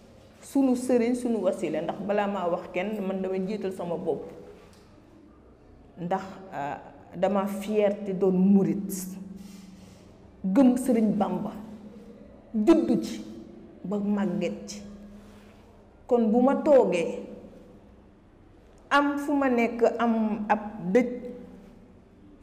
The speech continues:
sama goro génne àddina, ma nekk fa, dégg li ñu wax ci sama wasila, daf may, daf maa daal di naqare. Su ma waxul, day mel ni man du ma murit. Damay gën a feddali sama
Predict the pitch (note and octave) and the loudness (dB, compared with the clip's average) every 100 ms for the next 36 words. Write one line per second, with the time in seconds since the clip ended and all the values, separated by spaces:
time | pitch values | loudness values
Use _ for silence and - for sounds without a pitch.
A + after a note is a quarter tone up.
0 | - A#3+ A3 F#3+ G3+ F#3+ F#3+ A3+ G#3 - | -6 -4 -2 0 0 0 0 0 -2 -4
1 | E3+ E3+ C3+ C#3 C3 E3+ G#3 A3 - G3+ | -6 -8 -10 -10 -10 -6 -4 -4 -6 -8
2 | - D#3 - - - - - - - - | -4 -4 -4 -10 -16 -18 -20 -20 -16 -8
3 | F#3+ B3 F#3+ F#3+ B3+ - - - - - | -2 0 0 -2 -4 -6 -12 -14 -18 -20
4 | - G#3+ C4 C4+ B3 - - - B3+ B3 | -14 -6 -4 -2 -2 -4 -8 -6 -2 0
5 | A3+ A3+ - F3 E3+ - - - - - | 0 -2 -4 -4 -4 -6 -14 -16 -20 -20
6 | - - - F#3 - F#3 G3 A#3 G3 F3+ | -20 -20 -18 -16 -10 -8 -8 -10 -12 -12
7 | G3 F3+ F3+ D#3+ D#3+ E3 E3+ - E3+ E3+ | -12 -10 -8 -8 -8 -10 -10 -6 -6 -4
8 | A#3 G#3 G#3 G#3 F#3 G3+ F#3 G3+ G#3 G3+ | -4 -2 -2 -2 -2 -2 0 0 0 -2
9 | F#3+ G3 G3+ - G3 F#3+ F#3 G3 F3+ - | -2 -2 -2 -2 -4 -4 -2 -4 -4 -8
10 | - - - - - - - - - - | -12 -14 -16 -18 -20 -20 -20 -20 -20 -20
11 | - - - - - - G3 F3+ E3+ D3+ | -20 -20 -20 -20 -14 -6 -2 0 0 0
12 | G#3 G#3 - G3+ F3+ E3+ E3 F#3 | 0 0 -2 -2 -2 -4 -4 -6